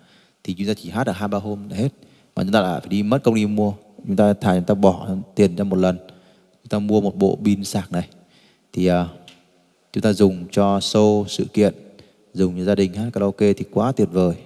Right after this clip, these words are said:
Hàng Q C, có tem Q C đây, hàng, à, chất lượng cao. Những anh em làm show chậu thì, à, đây là những dòng pin thuốc độc luôn. Ba trăm mAh. Quý vị và các bạn lưu ý rằng đây là những dòng pin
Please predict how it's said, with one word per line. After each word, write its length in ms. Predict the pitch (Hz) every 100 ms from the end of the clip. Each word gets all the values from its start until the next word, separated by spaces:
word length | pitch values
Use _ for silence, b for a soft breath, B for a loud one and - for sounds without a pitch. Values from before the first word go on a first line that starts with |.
| -
Hàng 260 | 87 87 85
Q 100 | 104
C, 240 | 95 101 98 - - b b b b b _ _
có 120 | -
tem 240 | 92 101 95 -
Q 100 | 101
C 260 | - 98
đây, 100 | 95 90
hàng, 300 | 92 90 87
à, 100 | 87 85
chất 140 | 104
lượng 120 | 107 -
cao. 180 | 101 101 95 - b b b b b -
Những 100 | 104
anh 120 | 101
em 160 | 104 98
làm 160 | 92
show 300 | 87 - 101
chậu 300 | 95 98 87 -
thì, 160 | 90
à, 160 | 85 85 -
đây 160 | - 95
là 60 | 90
những 180 | 90
dòng 240 | 98 90 82
pin 200 | 98 95 92 -
thuốc 160 | 127 131
độc 260 | 113 95 98
luôn. 140 | 98 - _ b b b b b b _ _ _ _ _ _ _ _ _ _ _ _ -
Ba 220 | 98 98
trăm 260 | 98 95
mAh. 340 | 95 95 95 95 - - _ _ b b b b _ _ 101
Quý 60 |
vị 100 | 101
và 120 | 90
các 100 | 92
bạn 120 | 95 95
lưu 180 | 95
ý 260 | 92 95 110
rằng 340 | 104 95 90
đây 140 | 92 98
là 100 | 95
những 140 | 92
dòng 220 | 101 90
pin 160 | 92 98